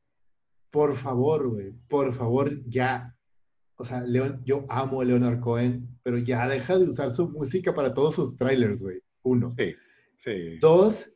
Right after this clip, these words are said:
Speaker 1: se me hizo rarísimo que lo presentara en, en, en formato de ochocientos por seiscientos en H D en lugar de dieciséis nueve, güey.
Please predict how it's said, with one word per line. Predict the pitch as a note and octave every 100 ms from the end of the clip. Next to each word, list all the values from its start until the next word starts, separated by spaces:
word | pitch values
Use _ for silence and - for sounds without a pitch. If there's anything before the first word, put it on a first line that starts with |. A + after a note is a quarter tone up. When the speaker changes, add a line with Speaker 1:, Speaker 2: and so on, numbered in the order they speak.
| _
Speaker 1:
se | - D3
me | D#3+
hizo | F3+ A#3+ A3
rarísimo | G3 E3 D3+ E3+ A3 B3 - D4+ F4+ F#4 G4+ _ _ _ _ _ -
que | F3
lo | E3+ D#3+
presentara | D#3 C3+ C#3 A#2+ C#3+ C#3 D#3+ A3 B3 - _
en, | - C3 A#2+ A#2+ A#2+ - - _
en, | C3 C3+ -
en | C3 B2
formato | C3+ B2 B2+ B2 F3+ F#3 F3+ - - _
de | B2 B2
ochocientos | A#2+ C3 B2+ B2+ F3
por | F3 C3
seiscientos | B2 A2 C3 B2+ B2 E3
en | C#3 A2+
H | A2+ C3+
D | B2 E3+ - - _ _ _
en | C3+ C3
lugar | B2+ B2 B2 B2+
de | E3+
dieciséis | D#3+ B2+ - C3+ C3+ B2
nueve, | A#2+ A2+ G2+
güey. | F2